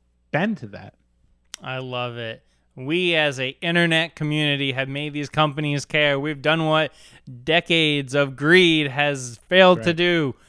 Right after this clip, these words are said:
Speaker 2: Power
Speaker 1: <laughs>
Speaker 2: to the people. Optimism
Speaker 1: Same.
Speaker 2: episode. Um, <laughs> Benny, thank you for bringing up the injuries before you le-, lead me perfectly into my next question. Uh, we lost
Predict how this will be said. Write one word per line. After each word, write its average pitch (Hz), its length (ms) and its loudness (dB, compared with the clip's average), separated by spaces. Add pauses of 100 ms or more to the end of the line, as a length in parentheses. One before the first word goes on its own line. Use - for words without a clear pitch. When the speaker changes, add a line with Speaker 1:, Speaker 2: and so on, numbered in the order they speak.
(140)
Speaker 2:
Power 190 520 6
Speaker 1:
<laughs> 175 40 -2
Speaker 2:
to - 220 -12
the 165 100 -8
people. 175 720 -2 (320)
Optimism 143 520 -2
Speaker 1:
Same. 131 60 -2
Speaker 2:
episode. 107 480 -10 (580)
Um, 160 520 6 (340)
<laughs> - 360 -20
Benny, 202 320 6
thank 214 320 4
you 208 140 -2
for 202 120 -2
bringing 190 340 0
up 185 140 -2
the 180 60 -10
injuries 175 440 -2
before 165 340 -4
you 156 140 -4
le-, 160 240 -6
lead 156 160 -4
me 156 120 -8
perfectly 165 420 -8
into 156 160 -2
my 143 120 -2
next 139 280 -10
question. 190 540 4 (360)
Uh, 147 280 10
we 156 120 6
lost 190 840 4